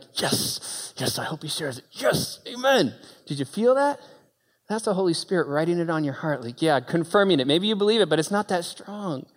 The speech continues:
Or maybe you're in the midst of darkness and walking and doing things in secret that you're doing that you shouldn't be doing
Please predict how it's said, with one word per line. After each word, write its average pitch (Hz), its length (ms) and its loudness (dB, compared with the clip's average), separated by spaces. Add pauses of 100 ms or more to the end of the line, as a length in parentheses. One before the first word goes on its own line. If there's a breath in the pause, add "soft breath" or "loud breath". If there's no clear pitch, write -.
(1400)
Or 143 60 0
maybe 175 260 4
you're 190 280 2
in 226 440 6
the 226 140 4
midst 220 380 2
of 202 140 2
darkness 214 560 4
and 170 220 2 (260 loud breath)
walking 190 440 2
and 180 120 2
doing 208 240 2
things 208 360 2
in 202 100 2
secret 208 460 2
that 196 180 6
you're 196 100 4
doing 202 320 2
that 185 120 4
you 180 80 0
shouldn't 202 300 2
be 190 80 0
doing 202 340 4